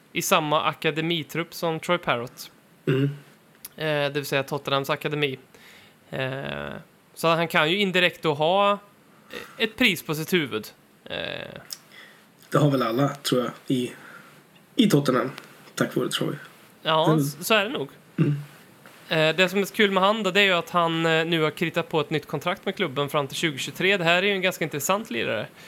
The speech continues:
Speaker 1: Eh, beskrivs som en box-to-box-mittfältare som, eh, spelade vänsterback i,
Speaker 2: Mm.
Speaker 1: eh, i Asien nu i somras och var ganska
Speaker 2: Mm.
Speaker 1: bra där.
Speaker 2: Mm.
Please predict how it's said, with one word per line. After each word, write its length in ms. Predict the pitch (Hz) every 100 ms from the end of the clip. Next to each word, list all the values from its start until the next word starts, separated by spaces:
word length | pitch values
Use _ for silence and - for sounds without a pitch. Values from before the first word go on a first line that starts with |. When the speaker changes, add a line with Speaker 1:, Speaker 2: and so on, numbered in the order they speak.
| - - - -
Speaker 1:
Eh, 340 | - 135 135 135
beskrivs 340 | 143 - 170 139
som 180 | 151
en 220 | 143 139 131
box-to-box-mittfältare 1300 | 170 - - 170 190 - - 165 151 160 139 131 147
som, 340 | 143 156 147 147
eh, 440 | 147 147 143 - - - - - -
spelade 640 | - - 233 269 147 139 139
vänsterback 1080 | 131 180 254 139 - - 139 196 - - - - - - -
i, 260 | 196 175 151
Speaker 2:
Mm. 200 | 131 135 - - - -
Speaker 1:
eh, 680 | 131 101 104 90 87 - - -
i 140 | 196
Asien 460 | 202 156 135 196 247
nu 120 | 208
i 40 | 147
somras 580 | 208 147 185 - - - -
och 120 | -
var 100 | 185
ganska 180 | 190 165
Speaker 2:
Mm. 120 | 151
Speaker 1:
bra 240 | 170 294 320
där. 200 | - - - - - - - - - - -
Speaker 2:
Mm. 260 | 131 175